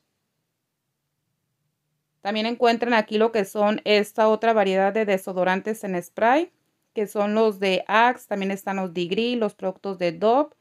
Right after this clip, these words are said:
Esos van a estar compra uno, uno te queda a mitad de precio. Gasta la cantidad de veinticinco dólares y vas a recibir diez dólares en un Register Rewards. Tenemos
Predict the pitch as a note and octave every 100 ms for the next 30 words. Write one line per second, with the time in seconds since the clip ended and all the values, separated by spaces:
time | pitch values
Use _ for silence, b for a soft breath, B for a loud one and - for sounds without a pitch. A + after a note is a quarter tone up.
0 | _ _ _ G#3+ A#3+ A#3+ A#3+ A3+ A#3 G#3+
1 | G#3 G#3 A3 A#3+ B3 B3 B3 B3 G#3 G#3+
2 | G#3+ G3 G3 G#3 G3+ F3 F#3+ A3 A3+ A#3+
3 | A#3+ A#3 B3+ D#4+ D#4+ b b _ - A#3
4 | A#3 C4 A#3 G3 F#3 G3 G#3+ A3 G3+ F#3
5 | F#3 E3+ F#3+ A3 A3 A3+ A3+ A#3 A#3+ B3
6 | A#3+ G#3 F#3+ G#3 G3+ G3 G3+ F#3+ G#3 G#3
7 | G#3 G3 G3+ G#3 G#3 G3 F#3 F#3 F#3+ F#3
8 | G3 G3+ - F3+ E3+ F3 A#3+ E4+ - _
9 | _ _ _ _ _ _ _ _ _ _
10 | _ _ _ _ _ - G#3+ A3 B3